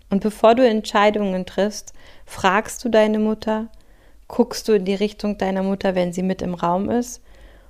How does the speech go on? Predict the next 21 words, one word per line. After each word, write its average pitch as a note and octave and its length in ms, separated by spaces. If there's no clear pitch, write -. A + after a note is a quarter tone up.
und G3+ 420
weißt G3+ 520
eigentlich G#3+ 440
immer C4+ 600
schon, G3+ 400
bevor A#3 540
du C4+ 140
eine G3 220
Entscheidung G3+ 720
triffst, - 420
wie G#3+ 100
deine G3+ 280
Mutter G#3 340
die F#3 140
bewerten F#3 600
würde F#3 420
und G3 140
lässt G#3+ 360
dich G#3+ 200
dadurch G#3+ 720
unbewusst C#4+ 920